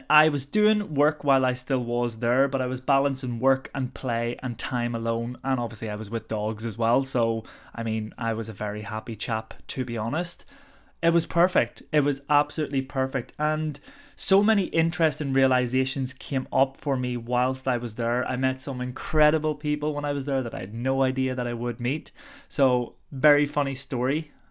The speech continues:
Well, it's not funny. Very interesting, beautiful, wonderful story was my friend before leaving, like, she had introduced me to her neighbour.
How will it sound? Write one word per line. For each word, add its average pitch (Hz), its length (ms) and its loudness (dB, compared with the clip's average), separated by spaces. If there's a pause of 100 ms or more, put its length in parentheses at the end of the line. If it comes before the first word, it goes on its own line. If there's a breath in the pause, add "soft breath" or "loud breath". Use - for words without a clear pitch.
Well, 117 120 -12
it's 104 80 -12
not 143 220 -4
funny. 120 500 -4
Very 127 320 0
interesting, 135 580 -2
beautiful, 131 440 0
wonderful 127 400 -4
story 127 480 -4 (320 loud breath)
was 139 260 4
my 143 80 2
friend 151 300 0
before 139 280 -2
leaving, 135 400 -2
like, 123 220 -4
she 131 140 -6
had 123 100 -4
introduced 120 420 -4
me 127 120 -4
to 123 300 -2
her 120 180 -4
neighbour. 131 520 0